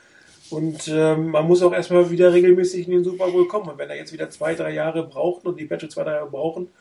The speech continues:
um wieder aufzumunitionieren, auch wenn sie wieder eine Milliarde an, an Draftpicks haben, ähm, könnte es für Tom Brady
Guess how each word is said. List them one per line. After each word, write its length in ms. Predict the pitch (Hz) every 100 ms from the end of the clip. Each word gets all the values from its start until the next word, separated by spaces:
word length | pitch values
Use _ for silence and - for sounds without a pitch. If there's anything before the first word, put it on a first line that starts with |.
| _ _ _ -
um 100 | 156
wieder 200 | 160 -
aufzumunitionieren, 960 | - - 180 175 180 175 175 175 180
auch 160 | - -
wenn 120 | 156
sie 80 | 156
wieder 140 | 156
eine 120 | 156
Milliarde 440 | 151 143 143 160 147
an, 140 | -
an 160 | 147 151
Draftpicks 540 | 160 196 - 175 -
haben, 280 | 147 151 170 _ _ _ _ _
ähm, 360 | - 143 143 151 _ _ _ - - _ _ _ _ _ _
könnte 280 | - 170 180
es 100 | -
für 160 | - 165
Tom 220 | 151 156
Brady 440 | 143 165 180 175